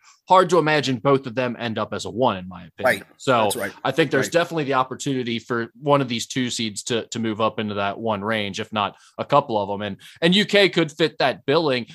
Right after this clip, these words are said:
Speaker 1: I think one of the good things that you've seen over these last two games, even including the loss to Arkansas, is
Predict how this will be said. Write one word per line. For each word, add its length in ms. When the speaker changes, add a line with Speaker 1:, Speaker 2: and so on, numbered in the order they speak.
Speaker 1:
I 80
think 180
one 180
of 60
the 80
good 300
things 240
that 140
you've 120
seen 180
over 200
these 160
last 320
two 140
games, 380
even 240
including 420
the 80
loss 240
to 60
Arkansas, 440
is 100